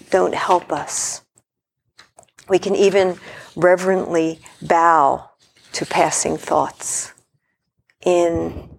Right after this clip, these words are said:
as we're breathing in and out, touching the uncertainty.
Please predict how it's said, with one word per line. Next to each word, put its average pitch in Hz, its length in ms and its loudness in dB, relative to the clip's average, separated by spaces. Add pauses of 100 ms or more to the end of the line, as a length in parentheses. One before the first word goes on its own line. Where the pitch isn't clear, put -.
(220)
as 170 160 -2
we're 160 120 4
breathing 160 500 2
in 170 260 2
and 160 140 2
out, 156 540 -2 (1400)
touching 165 500 -4
the 160 100 0
uncertainty. 151 1000 0